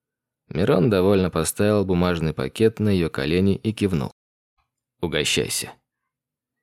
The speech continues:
«Ничего себе!» округлила глаза Настя, когда заглянула внутрь пакета. «Икра черная, икра красная, копченый камчатский краб?»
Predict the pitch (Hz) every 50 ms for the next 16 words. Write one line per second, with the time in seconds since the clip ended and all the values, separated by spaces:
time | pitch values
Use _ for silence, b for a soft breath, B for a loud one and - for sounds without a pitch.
0 | _ _ - 127 120 120 120 117 - - 113 104 98 98 98 110 - - 156 147
1 | 151 147 143 - _ _ _ _ _ - - 80 82 - - 82 85 80 85 90
2 | 104 110 110 110 101 98 98 98 95 92 107 107 107 110 104 85 78 - - -
3 | - - - - 69 71 69 71 71 95 104 110 107 101 98 95 87 85 90 85
4 | 90 98 98 98 98 90 76 76 82 95 98 92 101 98 - - 98 95 - -
5 | - - - - - _ _ _ _ _ _ _ _ _ _ _ _ _ _ _
6 | _ _ _ _ _ - 104 107 - - 139 147 151 156 - - - - 190 160
7 | 117 95 85 80 76 67 - - - - _ _ - 107 120 120 - 151 151 151
8 | 151 - - 175 180 143 104 - - - - 131 113 113 - _ _ _ _ _
9 | _ _ _ - 107 110 123 123 - - - - 156 170 180 170 165 160 151 -
10 | 139 139 139 131 - - 156 165 151 - - - 127 120 - 117 113 139 175 196
11 | _